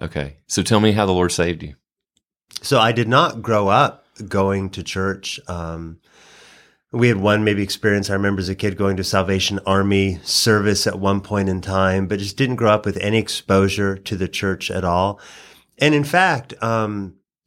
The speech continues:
Speaker 2: uh, sad to say that, you know, growing up in the secular Pacific Northwest, I had very little exposure to Christianity. And, um, I, I, I recall not being able to tell the difference between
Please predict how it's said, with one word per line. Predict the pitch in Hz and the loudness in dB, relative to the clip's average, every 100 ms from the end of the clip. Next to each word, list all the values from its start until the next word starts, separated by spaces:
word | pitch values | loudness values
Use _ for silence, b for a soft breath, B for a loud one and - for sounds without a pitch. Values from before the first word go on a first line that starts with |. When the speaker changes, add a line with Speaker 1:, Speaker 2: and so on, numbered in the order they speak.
| _ 117 | _ -10
Speaker 2:
uh, | 113 | -6
sad | - 147 165 139 | -2 2 2 0
to | |
say | 117 147 160 151 | -4 0 2 0
that, | 101 107 101 110 | 0 0 -2 -4
you | 113 | -6
know, | 104 | -4
growing | 110 123 131 107 | 0 0 2 0
up | 117 123 - | 0 -2 -6
in | 104 101 98 | -4 -2 -2
the | 92 90 90 | -2 -4 -4
secular | - 113 120 95 | -4 -4 -2 -6
Pacific | 95 92 107 101 98 | -8 -8 -6 -6 -10
Northwest, | 85 87 87 87 92 - _ b b b - | -10 -8 -4 -4 -4 -10 _ b b b -2
I | 117 | 0
had | 113 | 0
very | 101 98 135 147 135 | -4 -2 2 4 2
little | 98 98 123 139 107 | -2 -2 -2 0 -2
exposure | - - 95 92 87 92 | -6 -6 -2 -2 -4 -8
to | 87 | -10
Christianity. | - 110 - 90 85 87 87 101 104 b b b b - | -8 -2 -2 -2 -4 -6 -6 -6 -8 b b b b 0
And, | 113 113 110 104 | 2 2 0 -4
um, | 95 98 98 98 - | -4 -4 -4 -2 2
I, | 143 165 151 - _ _ _ - | 4 4 -2 -6 _ _ _ 0
I, | 127 143 | 2 2
I | 113 151 | 2 2
recall | 180 - 110 110 104 101 | 2 -4 -2 0 0 -4
not | 104 113 120 - | 0 2 2 0
being | 117 113 | -2 2
able | 110 104 | 2 2
to | 95 | -4
tell | 104 101 | -2 -2
the | 92 | -2
difference | 98 92 98 87 | -4 -4 -2 -4
between | - 92 - 98 92 92 90 | -6 -12 -10 -6 -4 -4 -6